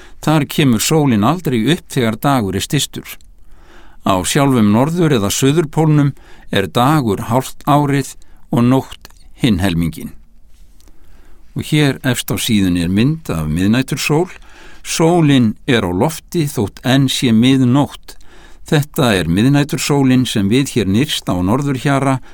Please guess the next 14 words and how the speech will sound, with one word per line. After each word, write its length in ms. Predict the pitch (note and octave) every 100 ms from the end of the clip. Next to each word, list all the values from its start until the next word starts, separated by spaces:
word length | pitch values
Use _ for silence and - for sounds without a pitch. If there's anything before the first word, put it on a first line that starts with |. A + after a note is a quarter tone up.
| -
njótum 560 | A#2+ B2 C#3 - - A2+
þegar 300 | - A2 G2+
dagur 480 | - A#2 F2 F2 - -
er 100 | D#3
lengstur. 560 | A2 A2 E2 - - - - - - - - - - - - - - - - - - - - - - - - - - - - - -
Sjálfspróf 1000 | - C3+ E3 - - - D3+ D3 - - - -
úr 240 | C3 B2 A2+
þrjú 400 | - C3+ B2+ A2+ -
eitt. 540 | - D#2+ - - - - - - - - - -
Útskýrðu 720 | A#2 D#3+ - - D3+ D3 C#3 B2
hugtökin 680 | D#3+ - C#3 C3 A#2+ A2 G2+ -
sólarhringur, 960 | - - G2 G#2 A2+ B2 C3 D#3 D3+ - - - - - -
hlaupár, 680 | A2 F2 D2+ B2 C3+ - - - - - - -
tímabelti, 880 | - F2+ E2+ F2 B2 B2 - C3+ C#3+